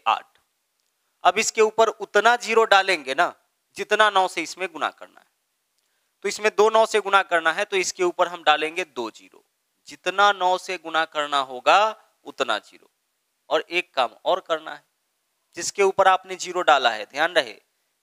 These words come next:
ज़ीरो आपने किसके ऊपर डाला है, आठ के ऊपर, उसी को इसमें से घटा लीजिए। जिसके ऊपर आपने ज़ीरो डाला है उसी को इसमें से आप हटा लीजिए, यानी कि घटा लीजिए।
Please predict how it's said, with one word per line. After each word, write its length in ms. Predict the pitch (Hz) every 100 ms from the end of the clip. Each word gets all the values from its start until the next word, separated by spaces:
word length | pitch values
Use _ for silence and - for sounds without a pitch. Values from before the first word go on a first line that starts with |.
| _
ज़ीरो 180 | 151 165
आपने 260 | 185 185 202
किसके 280 | 214 -
ऊपर 200 | 226 220
डाला 240 | 190 139 123
है, 140 | 123 -
आठ 280 | 165 - -
के 80 |
ऊपर, 380 | 123 - 127 151 _ _ _ _ 185
उसी 280 | - 240
को 160 | 233 214
इसमें 280 | 190 175 170
से 160 | 180 175
घटा 320 | 156 139 110
लीजिए। 400 | - _ _ - _ _ _ _ _ 151
जिसके 300 | 175 - 220
ऊपर 260 | 214 202 185
आपने 320 | 175 170 165
ज़ीरो 260 | 147 156 147
डाला 360 | 135 131 135 127
है 240 | 175 202
उसी 360 | 180 175 - 226
को 180 | - 165
इसमें 260 | - 147 143
से 140 | 160
आप 280 | 151 - 135 127
हटा 240 | 131 160
लीजिए, 440 | 196 202 185 214 214 _ _
यानी 200 | 131 135
कि 160 | - 151
घटा 360 | - 131 101
लीजिए। 360 | - _ _